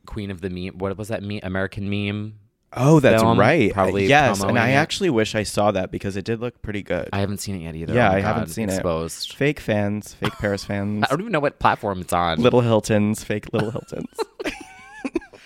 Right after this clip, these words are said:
Speaker 1: Filtons.
Speaker 2: <laughs> Little Filtons. Oh, you know what I did see this week? It has nothing to do with anything. I saw Trixie Mattel's Moving Parts documentary.
Speaker 1: Oh, yes. You told me about that.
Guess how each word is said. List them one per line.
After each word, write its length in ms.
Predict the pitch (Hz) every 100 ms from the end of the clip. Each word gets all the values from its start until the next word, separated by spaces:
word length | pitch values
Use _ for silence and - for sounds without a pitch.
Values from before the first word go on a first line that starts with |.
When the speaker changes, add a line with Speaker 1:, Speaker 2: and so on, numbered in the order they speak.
| -
Speaker 1:
Filtons. 760 | - 107 87 - 85 85 113 - -
Speaker 2:
<laughs> 60 |
Little 320 | 247 180 - 403
Filtons. 1400 | - - - - - - - - 539 - 381 - - _ _ - _ _ _ _ _ _ _ _ _ _ _ _ -
Oh, 220 | 226 262
you 100 | 120
know 120 | 139
what 220 | 214 -
I 60 | 143
did 300 | 143 180 147
see 320 | - 135 101 - -
this 280 | 107 117 -
week? 200 | 98 -
It 120 | 113
has 180 | 117 117
nothing 200 | 135 135
to 40 |
do 40 | 127
with 80 |
anything. 280 | 120 117 92 -
I 100 | 113
saw 220 | - 131
Trixie 340 | - 135 -
Mattel's 600 | 127 117 120 117 117 -
Moving 300 | - 117 110
Parts 240 | 110 139 -
documentary. 480 | 76 - - 76 76
Speaker 1:
Oh, 160 | 92
yes. 280 | 90 104 113
You 40 |
told 160 | - 90
me 60 | 95
about 180 | 85 -
that. 280 | 82 80